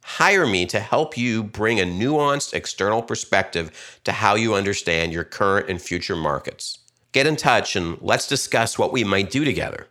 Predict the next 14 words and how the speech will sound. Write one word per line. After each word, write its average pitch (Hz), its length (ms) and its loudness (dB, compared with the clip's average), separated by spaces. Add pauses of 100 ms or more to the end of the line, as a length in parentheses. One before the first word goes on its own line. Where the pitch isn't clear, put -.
(160)
I'd - 80 0
also 131 300 6
love 107 220 4
to 110 100 -2
hear 107 280 2
how 92 160 4
this 85 180 -4
podcast 95 640 0
is 80 120 -8
helping 95 320 0
you 82 140 0
in 87 80 0
your 95 140 2
work. 123 420 0